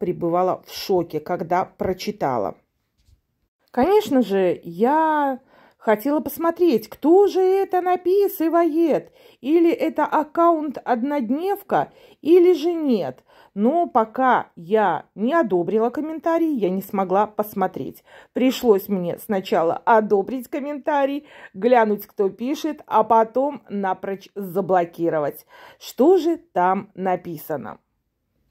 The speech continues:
Читаем. Видеоролик, в котором, к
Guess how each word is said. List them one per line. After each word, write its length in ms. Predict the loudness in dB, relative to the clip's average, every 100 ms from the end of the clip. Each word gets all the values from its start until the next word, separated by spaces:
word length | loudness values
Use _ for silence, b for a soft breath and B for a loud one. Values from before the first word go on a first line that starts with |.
| _ _ _ b b b b
Читаем. 720 | 2 2 4 2 2 -4 -12 -18 _ b b b b
Видеоролик, 680 | -2 2 4 4 2 -4 -8
в 80 |
котором, 580 | -6 -4 -2 -2 -4 -8
к 160 | -14